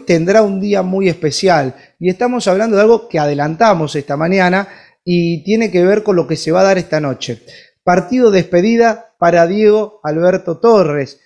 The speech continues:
un jugador que ha transitado muchos años en el profesionalismo, pasando por diferentes equipos y está conectado con nosotros, así que lo voy a saludar. Diego, bueno, buen mediodía, agradecerte una vez más por estar aquí con nosotros para charlar un ratito,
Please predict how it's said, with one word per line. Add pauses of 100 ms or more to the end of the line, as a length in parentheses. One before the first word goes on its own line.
(140)
un
jugador
que
ha
transitado
muchos
años
en
el
profesionalismo,
pasando
por
diferentes
equipos (380)
y
está
conectado
con
nosotros, (220)
así
que
lo
voy
a
saludar.
Diego,
bueno,
buen
mediodía, (100)
agradecerte
una
vez
más
por
estar
aquí
con
nosotros
para
charlar
un
ratito,